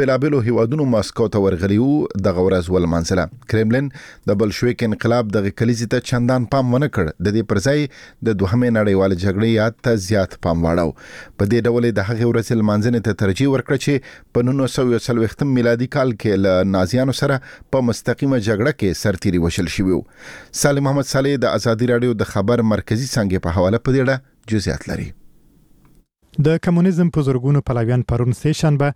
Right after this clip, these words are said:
Speaker 2: د روسیې په پلازمینه مسکو کې سره راغونډ سول. دوی په داسې حال کې د بلشویک انقلاب سلمه کلیزه ولمانځله چې کرملین یې لمانځنې ته چندان پام ونه کړ. په روسیه کې په نولس سوه اوولسم میلادي کال د بلشویک انقلاب له کبله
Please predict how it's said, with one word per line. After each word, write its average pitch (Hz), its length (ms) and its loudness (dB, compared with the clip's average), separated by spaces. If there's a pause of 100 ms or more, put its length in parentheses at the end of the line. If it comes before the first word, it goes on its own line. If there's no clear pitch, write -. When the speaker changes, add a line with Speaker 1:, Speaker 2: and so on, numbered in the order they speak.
(300)
Speaker 2:
د 143 80 2
روسیې 160 400 0
په - 100 -6
پلازمینه 127 420 2 (100)
مسکو 160 340 -2
کې 139 240 -4
سره 123 340 -2
راغونډ 117 400 0
سول. 127 220 -4 (380)
دوی 127 260 2
په 127 120 0
داسې 123 260 -2
حال 131 180 0
کې - 500 -6
د 143 160 2
بلشویک 156 480 0
انقلاب 135 400 -2
سلمه 131 340 0
کلیزه 127 340 0
ولمانځله 120 520 0
چې 123 100 -2 (400)
کرملین 131 460 2
یې 147 80 2 (320)
لمانځنې 151 440 2 (100)
ته 147 140 -2
چندان 120 440 2
پام 123 240 0
ونه 117 260 2
کړ. 135 160 -2 (460)
په 185 140 2
روسیه 190 260 0
کې 185 260 -2
په 156 80 4
نولس 160 300 2
سوه 156 160 2
اوولسم 135 400 0
میلادي 127 300 0
کال 127 200 0
د 117 140 -2
بلشویک 127 460 -2
انقلاب 117 420 0
له 113 160 -2
کبله 147 260 0